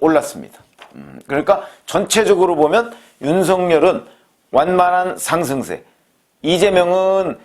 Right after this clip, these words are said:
하락세였다가 좀 반등세. 예, 물론 그런 것들이 뭐 다 오차범위 내이긴 하지만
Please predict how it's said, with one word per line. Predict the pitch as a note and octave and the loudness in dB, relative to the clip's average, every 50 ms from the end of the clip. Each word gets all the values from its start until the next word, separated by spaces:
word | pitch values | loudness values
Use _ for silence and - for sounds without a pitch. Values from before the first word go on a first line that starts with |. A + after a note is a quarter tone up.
| _ _ | _ _
하락세였다가 | _ - - F#3+ G#3 G#3 G#3 G#3 G#3 - - G#3 G3 F3+ F3+ F3+ - - F3+ F3 E3+ D#3 F#3 F#3+ G3+ - - - - | _ -4 0 0 2 2 2 0 -2 -2 0 2 2 2 2 0 0 0 0 0 2 2 2 2 2 0 -4 -8 -8
좀 | - F3+ F3 F3 - | -6 -6 -6 -6 -6
반등세. | - - C#3+ D#3+ E3 D3 D#3+ D#3 C#3 G#2 G2 D#2+ - _ _ _ _ _ _ _ - | -2 -2 0 0 0 0 0 -2 -2 -4 -6 -10 -10 _ _ _ _ _ _ _ -14
예, | - G2 | -12 -8
물론 | G#2+ C3 E3 G#3+ B3 G3+ | -2 0 2 2 2 2
그런 | F3 D#3+ F3 | 0 0 0
것들이 | F#3+ G#3 G#3 B2+ B2+ | 0 -2 -2 -4 -4
뭐 | C3+ E3 | -4 -2
다 | - A2 | 0 0
오차범위 | G2+ B2 B2+ B2+ C#3+ C3 C#3 C#3 A#2+ A#2+ | 0 0 -2 -4 -2 -2 -2 -2 -2 -4
내이긴 | A2+ G#2 G#2 G2+ F2+ F2 A#2+ B2 | -4 -4 -4 -6 -6 -6 -6 -6
하지만 | B2 A#2+ - F#2 G2 B2+ - | -6 -8 -8 -6 -6 -6 -6